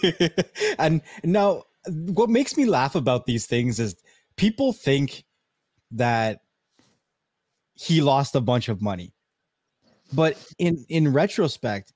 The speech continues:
he's getting paid the same amount of Bitcoin.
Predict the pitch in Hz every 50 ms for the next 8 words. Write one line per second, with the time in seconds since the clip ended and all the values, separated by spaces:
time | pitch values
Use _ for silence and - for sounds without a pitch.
0 | _ - - - 190 214 220 190 175 208 208 202 208 190 160 - - 185 196 220
1 | 196 165 147 139 120 123 120 _ _ _ _ _ _ _ _ _ - 135 139 123
2 | - - - - 151 156 180 202 208 170 139 123 123 120 120 - - - _ _
3 | _ _ _ _ - 151 151 131 123 123 196 214 208 - - 120 101 80 98 98